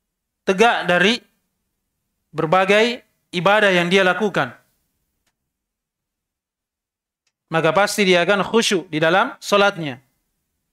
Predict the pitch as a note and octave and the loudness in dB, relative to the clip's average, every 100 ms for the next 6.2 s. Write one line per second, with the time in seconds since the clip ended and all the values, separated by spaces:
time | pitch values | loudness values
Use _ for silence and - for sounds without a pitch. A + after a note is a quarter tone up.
0 | _ _ _ _ - F#3 A3 G3 E3+ D#3+ | _ _ _ _ -4 -2 2 2 0 -2
1 | - _ _ _ _ _ _ _ E3 E3 | -10 _ _ _ _ _ _ _ -4 0
2 | G3+ G3 F#3 F3+ F#3+ G3+ G3+ - _ _ | 2 2 0 0 0 -2 -4 -12 _ _
3 | _ _ _ _ _ _ _ _ _ _ | _ _ _ _ _ _ _ _ _ _
4 | _ _ _ _ _ _ _ _ _ _ | _ _ _ _ _ _ _ _ _ _
5 | _ _ _ _ _ _ F3 F3+ F3+ G3+ | _ _ _ _ _ _ 0 2 2 2
6 | G3+ | 2